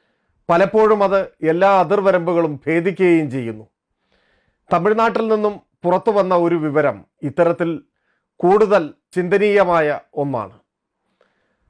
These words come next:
ദിനമലർ ദിനപത്രമാണ് മാധ്യമപ്രവർത്തനത്തിൻ്റെ അന്തസ് പാതാളത്തോളം ഇടിച്ചു താഴ്ത്തി ഇപ്പോഴുള്ള എല്ലാ മാധ്യമങ്ങളെയും പ്രതിക്കൂട്ടിലാക്കും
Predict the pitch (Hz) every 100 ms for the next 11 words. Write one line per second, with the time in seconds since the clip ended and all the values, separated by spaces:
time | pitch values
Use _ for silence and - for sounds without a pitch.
0 | _ - 147 185 226 226 233 226 185 190
1 | 190 180 175 151 104 82 _ _ _ _
2 | _ _ - 143 170 202 208 196 185 180
3 | 180 170 170 160 156 147 156 170 - _
4 | _ _ _ _ _ - 170 190 220 220
5 | 220 220 226 208 180 165 170 202 175 156
6 | 127 107 - _ _ _ _ _ _ _
7 | _ _ _ _ _ _ _ _ - 151
8 | 196 202 185 185 180 - _ - 170 190
9 | 208 180 180 180 208 185 175 147 104 -
10 | _ _ _ _ _ _ _ _ - 165
11 | 220 220 214 208 190 185